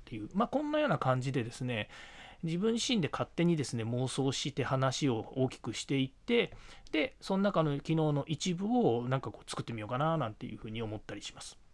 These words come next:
まあ、さっきも言いましたけど、今時技術っていろんなこう世の中ね、いっぱいあるんで、まあ、あれとあれ組み合わせるとできるよねとか、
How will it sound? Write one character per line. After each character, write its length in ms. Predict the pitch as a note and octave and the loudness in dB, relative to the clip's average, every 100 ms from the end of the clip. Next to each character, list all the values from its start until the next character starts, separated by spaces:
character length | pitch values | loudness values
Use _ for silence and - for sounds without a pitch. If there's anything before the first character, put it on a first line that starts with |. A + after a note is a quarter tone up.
| - - - - - - | -20 -20 -20 -20 -20 -8
ま 60 | F3 | -2
あ、 40 | E3+ | 0
さ 60 | |
っ 20 | |
き 60 | G3+ | 2
も 40 | |
言 120 | D#3+ D3+ | 2 2
い 20 | |
ま 100 | F#3+ | 2
し 60 | |
た 80 | G3 | 2
け 80 | D#3+ | 0
ど、 80 | C3+ | 2
今 180 | C#3 E3 | 2 2
時 240 | E3+ F3+ | 0 2
技 100 | G3 | 2
術 260 | C4+ - - | 2 -2 -6
っ 20 | |
て 260 | - A#2 - - - - | -2 -2 -4 -16 -16 -6
い 40 | C#3+ | 0
ろ 100 | E3 | 2
ん 40 | |
な 80 | F#3+ | 2
こ 320 | G3+ F#3 F#3 | 4 4 4
う 80 | F3+ | 2
世 100 | F#3 | 0
の 40 | |
中 220 | F#3+ D3 B2 | 2 0 -2
ね、 160 | C3+ | -4
い 60 | B2 | -4
っ 20 | |
ぱ 180 | - C3 | -2 4
い 60 | |
あ 100 | C3 | 4
る 140 | C3+ A2+ | 4 0
ん 100 | G#2+ | -4
で、 380 | A#2+ B2+ A2 - | 0 2 0 4
ま 80 | G#3+ | 6
あ、 20 | |
あ 20 | |
れ 80 | A#3 | 6
と 100 | A#3 | 4
あ 20 | |
れ 100 | A3+ | 2
組 160 | G#3 F#3 | 2 2
み 40 | |
合 40 | F#3 | 4
わ 40 | |
せ 80 | A3 | 4
る 140 | F3 | 2
と 100 | C3 | 0
で 100 | A#2 A2 | -2 0
き 100 | C#3+ | 2
る 80 | |
よ 80 | A#2+ | 2
ね 140 | A2 A2+ | 0 -6
と 100 | G#2+ | -6
か、 360 | C3 B2 A2 | 0 2 0